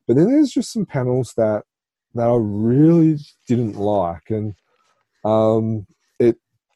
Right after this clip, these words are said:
you know, like, <sighs> like this one here, um, uh,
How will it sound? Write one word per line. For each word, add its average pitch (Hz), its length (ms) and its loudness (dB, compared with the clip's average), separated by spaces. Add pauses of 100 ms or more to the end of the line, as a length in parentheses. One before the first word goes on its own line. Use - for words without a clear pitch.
(480)
you 139 100 2
know, 127 140 4
like, 131 220 6 (280)
<sighs> - 320 -12 (960)
like 143 140 -2
this 151 200 2
one 117 220 2
here, 98 400 -6 (600)
um, 104 640 0
uh, 117 200 2